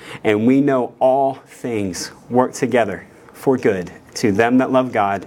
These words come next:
to them who are called according to his purpose. For whom he did foreknow, he also did predestine to be conformed to the image of his Son,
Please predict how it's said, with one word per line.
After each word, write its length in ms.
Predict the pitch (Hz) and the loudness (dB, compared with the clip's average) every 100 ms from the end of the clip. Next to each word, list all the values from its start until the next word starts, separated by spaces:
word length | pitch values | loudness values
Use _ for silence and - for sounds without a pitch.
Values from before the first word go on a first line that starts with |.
| - | -12
to 140 | - | -10
them 220 | 101 117 110 | -4 -2 -2
who 120 | 120 | -2
are 140 | 120 | -2
called 540 | 117 - 123 110 98 - | -4 0 2 2 -2 -8
according 420 | 101 - 117 113 | -12 -2 0 0
to 140 | 107 107 | -2 -4
his 140 | 101 | -2
purpose. 540 | - 110 87 - - - - - - - 110 110 | -2 -2 -6 -8 -8 -12 -20 -18 -14 -10 -10 -2
For 240 | 117 131 | 2 2
whom 320 | - 156 151 147 | 2 2 2 4
he 160 | 156 | 2
did 320 | 110 135 143 | 4 4 4
foreknow, 500 | 139 143 127 120 104 | 2 2 2 2 0
he 160 | 95 110 | -2 0
also 400 | 101 117 - 117 | 2 0 -4 -8
did 420 | 110 110 117 110 | -8 -2 -2 -2
predestine 680 | - 123 113 113 - 104 95 - - - | 0 0 2 0 0 -8 -8 -10 -16 -4
to 80 | 113 | 0
be 100 | 107 | 2
conformed 640 | 107 - - 127 131 135 135 | 0 -4 -2 0 2 0 -2
to 80 | |
the 100 | 104 95 | -4 -2
image 320 | 120 135 135 | 2 2 0
of 100 | 127 | -2
his 160 | 135 | -6
Son, 340 | - 101 95 | -4 -4 -4